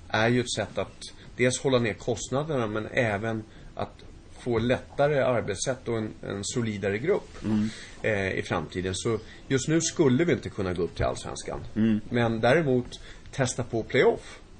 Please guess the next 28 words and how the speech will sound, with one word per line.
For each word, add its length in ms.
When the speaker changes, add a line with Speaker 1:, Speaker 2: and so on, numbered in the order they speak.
Speaker 2:
Mm. 180
Speaker 1:
Eh, 220
både 220
som 180
förening 640
och, 300
och 580
för 120
spelarna 560
tror 120
Speaker 2:
Mm. 60
Speaker 1:
jag 80
är 100
jätteviktigt. 840
Speaker 2:
Mm. 180
Speaker 1:
Eh, 240
och 200
det 60
är 40
klart 260
att 100
det 100
skulle 220
vara 180
kostsamt 800
att 160
få 100
möta 600